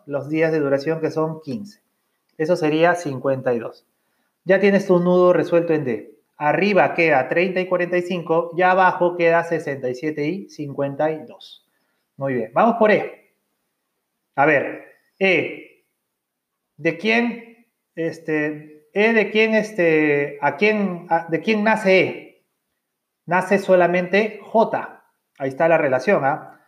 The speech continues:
Solo nace J. Perfecto. Si solo nace J, entonces yo debo decir, como J inicia en el día setenta y siete, obviamente E también finalizó en el día setenta y siete.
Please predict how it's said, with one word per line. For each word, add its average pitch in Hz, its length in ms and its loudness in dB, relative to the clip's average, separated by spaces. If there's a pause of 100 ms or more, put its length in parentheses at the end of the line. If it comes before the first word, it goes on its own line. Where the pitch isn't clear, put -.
(120)
Solo 190 400 4
nace 190 460 0
J. - 520 -4 (280)
Perfecto. 120 800 -4 (600)
Si - 120 -10
solo 214 300 2
nace 226 240 2
J, 196 600 0 (360)
entonces 190 680 0
yo 165 300 0
debo 175 240 4
decir, 160 560 -2 (300)
como 160 260 -2
J 160 640 0
inicia 185 500 -4
en 151 80 -4
el 143 120 -4
día 196 180 2
setenta 202 380 -2
y 214 40 -2
siete, 175 600 -2
obviamente 185 880 2
E - 360 -6 (120)
también 170 460 2
finalizó 160 840 -2
en 135 140 -4
el 127 140 -10
día 139 180 -4
setenta 123 320 -10
y 110 80 -14
siete. - 240 -20